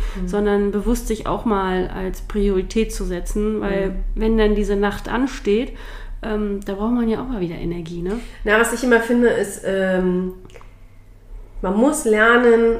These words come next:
Speaker 1: also zum einen abgeben
Speaker 2: Mhm.
Speaker 1: und das lässt sich mit, mit sieben, acht Monate alten Kindern ja auch wirklich schon gut machen. Klar, die fangen an zu fremdeln,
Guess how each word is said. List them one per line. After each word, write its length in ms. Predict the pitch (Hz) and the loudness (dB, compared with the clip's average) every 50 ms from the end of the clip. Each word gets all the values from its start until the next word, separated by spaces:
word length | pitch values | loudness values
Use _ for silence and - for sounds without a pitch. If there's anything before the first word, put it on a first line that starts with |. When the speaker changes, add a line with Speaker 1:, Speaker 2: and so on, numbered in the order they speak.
| - - | -4 -2
Speaker 1:
also 220 | - 180 180 180 - - | 0 0 0 0 -2 -10
zum 160 | - - 175 - | -6 -6 -4 -4
einen 260 | - 170 170 160 - - | -2 -2 -4 -4 -4 -4
abgeben 540 | - 180 180 - - - 214 226 240 269 302 370 403 - | -6 -8 -8 -8 -8 -6 -4 -2 0 2 2 2 2 2
Speaker 2:
Mhm. 140 | 214 202 196 202 | 0 0 2 4
Speaker 1:
und 100 | 190 185 | 4 4
das 100 | 190 - | 2 2
lässt 220 | 185 175 180 - | 0 0 0 0
sich 160 | 226 220 - | -2 -2 0
mit, 340 | 214 202 196 196 - - - | 2 0 0 0 -2 -4 -2
mit 240 | 180 190 180 - - | -2 -2 -2 -4 -6
sieben, 360 | - 175 175 196 202 190 208 | -6 -4 -2 -2 0 0 0
acht 380 | - - - 185 190 - - - | 0 0 -2 -4 -4 -6 -6 -4
Monate 400 | 196 190 196 196 190 190 190 196 | -2 0 2 2 2 0 0 -4
alten 260 | - - 175 - 196 180 | -4 -4 -6 -6 -6 -6
Kindern 360 | - - 190 190 175 175 175 | -6 -4 -2 0 0 0 0
ja 120 | 170 - | -2 -2
auch 220 | - 160 156 165 165 | -4 -8 -8 -6 -6
wirklich 260 | 175 170 180 170 - | -6 -6 -6 -10 -8
schon 140 | - 175 160 | -8 -8 -8
gut 140 | 165 - | -8 -6
machen. 380 | 180 175 170 - 160 147 - - | -4 -4 -4 -4 -6 -8 -8 -10
Klar, 340 | - - 240 226 214 170 160 180 | -6 -4 -2 -2 -2 -4 -4 -6
die 40 | 190 | -8
fangen 360 | 185 - 208 202 226 233 214 | -8 -6 -4 -2 0 0 -2
an 240 | - - 165 170 175 | -2 -2 -2 -2 -4
zu 100 | 170 - | -4 -6
fremdeln, 540 | 175 - - - 165 170 180 196 226 254 302 | -10 -12 -8 -6 -2 -2 0 0 0 0 -2